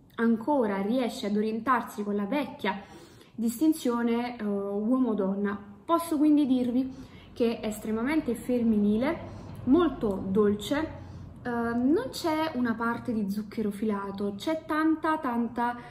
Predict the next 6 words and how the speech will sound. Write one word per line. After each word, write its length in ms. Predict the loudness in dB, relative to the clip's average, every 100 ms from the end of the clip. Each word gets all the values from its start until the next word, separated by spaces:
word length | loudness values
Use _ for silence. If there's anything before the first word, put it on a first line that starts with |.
| -14 -4
eh, 240 | 0 0
dolcezza 720 | 0 -2 -2 -4 -4 -4 -2
data 220 | 0 0
dalla 240 | -2 -4 -6
fava 240 | -6 -6
tonka 680 | -2 0 0 0 -2 -2